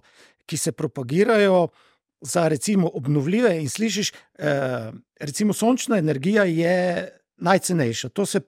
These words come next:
pogosto sliši. In metodologija, bom kar pove-,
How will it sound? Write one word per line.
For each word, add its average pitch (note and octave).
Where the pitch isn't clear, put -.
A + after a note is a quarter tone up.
pogosto E3
sliši. -
In D#3+
metodologija, E3+
bom D#3+
kar A2
pove-, F#3